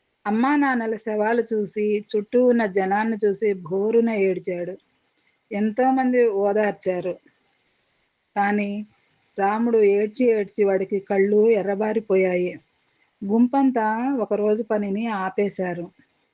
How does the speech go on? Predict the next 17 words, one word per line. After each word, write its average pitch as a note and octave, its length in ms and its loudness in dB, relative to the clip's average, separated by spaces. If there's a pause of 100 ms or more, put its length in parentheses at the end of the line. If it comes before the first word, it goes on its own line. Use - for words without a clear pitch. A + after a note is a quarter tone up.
(840)
"వాళ్ళ A3 240 0
అదృష్టం C4+ 560 0
బాగులేదు, A#3+ 680 0 (300)
వాళ్ళకి G#3+ 340 -2
ఈ A3 100 2
రోజుతో A#3 300 2
నూకలు A#3+ 360 0
చెల్లిపోయాయి. G3+ 680 0 (480)
లేకపోతే G3+ 760 0
అంతమందిలో G#3+ 640 -2
వీళ్ళకే A3 460 2
తగిలి A#3+ 260 2 (120)
చనిపోవాలా? A#3 680 -2 (440)
మంచి G3+ 280 -2
వాళ్ళనే B3 420 0
వేగంగా G#3 420 -2
తీసుకుపోతాడు, G3+ 880 -4